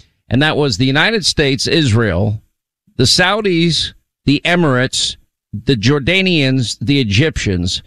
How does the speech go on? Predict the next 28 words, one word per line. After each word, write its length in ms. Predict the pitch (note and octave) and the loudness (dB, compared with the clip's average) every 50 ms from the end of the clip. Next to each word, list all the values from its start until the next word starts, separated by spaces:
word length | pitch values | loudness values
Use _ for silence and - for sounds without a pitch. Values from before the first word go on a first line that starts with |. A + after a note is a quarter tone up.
| _ _ _ | _ _ _
was 160 | - C#3 C#3 | -2 0 0
all 220 | F3 A3 C4+ C4+ B3+ | 0 0 0 0 -2
against 420 | G3+ D3 D#3+ F3+ F3+ D#3+ A#2+ - | -2 -2 -2 -2 -2 -2 -2 -2
Iranian 480 | D#3+ C#3+ C3+ D3+ E3 D#3+ D3+ D3 C#3 A#2+ | 0 0 0 0 0 0 0 2 2 2
hegemony. 680 | A#2 G#2+ G#2 G2+ C3+ D3+ D3 C#3 A#2 E2 C#2+ - - _ _ _ _ _ _ _ _ _ _ _ _ _ _ _ | 0 0 0 0 0 2 0 0 -2 -4 -6 -12 -18 _ _ _ _ _ _ _ _ _ _ _ _ _ _ _
You 100 | - C3 | -4 -2
know, 80 | C3 A2+ | -2 0
because, 640 | G2 C#3+ D3 A2+ D#3+ D#3 D3+ B2 - - - - _ _ | 0 -2 0 0 0 0 0 0 -2 -4 -6 -8 _ _
you 100 | - F3 | -12 -8
know, 220 | D#3 C#3 G#2+ A2+ - - - | -6 -6 -6 -8 -8 -8 -6
Donald 340 | C#3 C#3 E3+ E3+ D#3 A2 | -4 -2 -2 -2 -4 -4
Trump 440 | - - E3+ E3+ E3 - - - - | -4 -2 -2 -2 -2 -4 -8 -6 -4
backed 240 | - D#3+ E3+ E3 - | -2 0 0 -2 -2
right 180 | F3+ F3+ F3+ F3+ | -4 -2 -2 0
out 180 | G#3+ B3 B3+ | -2 -2 -2
of 80 | G#3 C#3 | -2 -2
this 220 | C3 A2+ - - - - - | -2 -2 -2 -2 -2 -2 0
idiotic, 600 | D3 C#3 C3+ C3 A#2+ A#2+ A#2 A#2 G#2 - _ - | 2 2 2 2 0 0 -2 -2 -4 -6 _ -8
stupid 640 | - - - - - - - D#3 D3 - C#3+ B2+ G2+ | -4 -4 -2 -4 -2 -2 0 0 0 0 -2 -4 -2
deal 240 | C3 C3+ C3 A#2+ A#2 | -2 0 0 0 0
with 100 | A#2 G2 | -2 -2
Iran. 540 | A#2 A2 G#2+ A2 A2 G#2 A2 B2+ D3 D3 - - - - _ _ _ _ | -2 -2 0 0 0 0 0 0 0 -2 -6 -10 -18 -20 _ _ _ _
Remember, 220 | G3 G#3 G3 D3 | -4 0 0 2
that, 300 | B2+ C3 D3+ D#3 G#2+ A2 | 2 2 2 0 0 -2
that 280 | B2+ D3+ F3+ F#3+ D3+ A#2+ | -2 -2 -2 -2 -2 -2
deal 280 | A#2 D#3+ E3 E3 D#3+ D3+ | 0 2 2 2 0 -2
gave 360 | A2 C#3 D3+ D#3+ D#3 C3+ A2 | 0 2 2 2 2 2 2
them, 440 | C#3+ C#3 C3 B2 A#2+ A2+ F2+ - | 0 0 2 0 0 -2 -4 -6